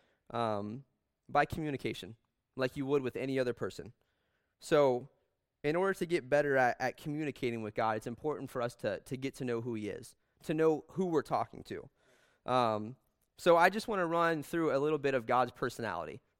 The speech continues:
and maybe we can just boast on the Lord for a little bit, and it'll get us a, a, a better understanding of who we talk to on a daily basis. So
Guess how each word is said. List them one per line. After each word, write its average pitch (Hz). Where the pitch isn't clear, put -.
and 120
maybe 131
we 127
can 120
just 117
boast 113
on 120
the 110
Lord 107
for 117
a 107
little 107
bit, 104
and 127
it'll 135
get 135
us 127
a, 113
a, 113
a 123
better 127
understanding 113
of 101
who 123
we 113
talk 101
to 110
on 101
a 107
daily 104
basis. -
So 120